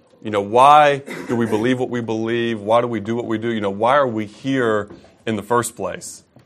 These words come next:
And that's that question that so many pe-, you know, I think every person hopefully asks at some point in their,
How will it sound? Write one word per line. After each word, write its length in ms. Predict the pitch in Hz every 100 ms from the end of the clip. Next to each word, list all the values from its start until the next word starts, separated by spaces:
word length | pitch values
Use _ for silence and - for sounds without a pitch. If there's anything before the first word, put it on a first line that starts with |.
| - - _ - - _
And 180 | 120 127
that's 160 | 175 175
that 180 | 143
question 460 | - 143 151 143 127
that 180 | 113 110
so 220 | - 135
many 300 | 131 131 120
pe-, 400 | - - - 131
you 100 | 120
know, 160 | 120 104
I 120 | 117
think 180 | 127 113
every 240 | 127 143
person 300 | 131 110 110
hopefully 380 | 110 139 120 107
asks 400 | 107 123 120 -
at 80 | 101
some 200 | - 123
point 320 | - 135 127
in 120 | 110
their, 280 | 110 101 98